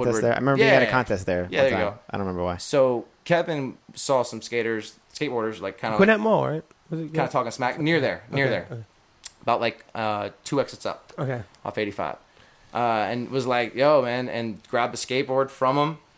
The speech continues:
Speaker 1: It was a brawl, and, like, there was way more of, uh, them than there were us. Watching, like, you know, Walt dealing with, like, making sure we weren't too stupid most of the time.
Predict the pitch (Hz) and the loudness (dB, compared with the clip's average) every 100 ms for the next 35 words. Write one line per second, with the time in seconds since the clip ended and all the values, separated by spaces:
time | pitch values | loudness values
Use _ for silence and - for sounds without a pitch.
0 | _ _ - 131 113 95 101 117 131 147 | _ _ -2 0 0 -4 0 4 6 6
1 | 156 131 - - 127 123 117 113 113 110 | 4 0 -12 -6 -2 0 0 0 -2 -4
2 | - - 117 110 107 - 113 110 120 113 | -8 -8 -2 -2 -4 -8 -10 -4 -2 -2
3 | 101 110 117 127 123 120 120 120 117 110 | -4 -4 -2 0 -2 0 0 -2 -2 -4
4 | 123 131 123 120 117 113 117 - 113 127 | -2 -2 -4 -4 -4 -2 -2 0 0 0
5 | 135 - - - _ _ - 107 120 120 | -2 -8 -10 -14 _ _ -8 0 0 0
6 | 120 113 107 - 113 107 107 - 98 117 | -4 -2 -2 -4 -2 0 -2 -4 -2 0
7 | 120 - - 110 123 120 113 107 113 104 | 2 -2 -12 -8 -4 -2 -2 -4 -2 -4
8 | 90 - - 110 113 120 120 117 - 117 | -6 -16 -12 -6 -4 -4 -4 -6 -2 0
9 | 113 107 110 - 135 131 - 135 127 123 | 0 -2 -4 -6 -6 -4 -4 -4 -4 -6
10 | - _ - - 131 131 135 127 139 135 | -12 _ -18 -6 -2 -2 -2 -2 -2 -2